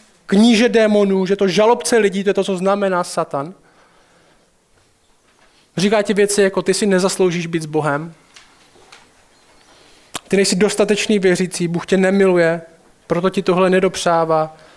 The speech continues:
Měl by ses líp jinde, ne tady. Všichni jsou proti tobě.“ Žalobce lidí, otec lží. A tenhle člověk, kterého tady potkáváme v téhle krajině, do které Ježíš vyčerpaný cestoval skrze bouři,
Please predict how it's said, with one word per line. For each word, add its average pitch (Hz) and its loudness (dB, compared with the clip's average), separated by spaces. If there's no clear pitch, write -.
Měl 175 0
by 180 -2
ses - -2
líp 202 0
jinde, 190 2
ne 175 0
tady. 151 -2
Všichni 208 0
jsou 208 0
proti 196 -2
tobě.“ 165 0
Žalobce 170 0
lidí, 151 -2
otec 180 0
lží. 143 -2
A 143 -2
tenhle 226 2
člověk, 233 0
kterého 226 2
tady 214 2
potkáváme 208 0
v - -16
téhle 202 0
krajině, 202 0
do 196 2
které 196 0
Ježíš 190 -2
vyčerpaný 208 -2
cestoval 196 -2
skrze 190 -2
bouři, 190 2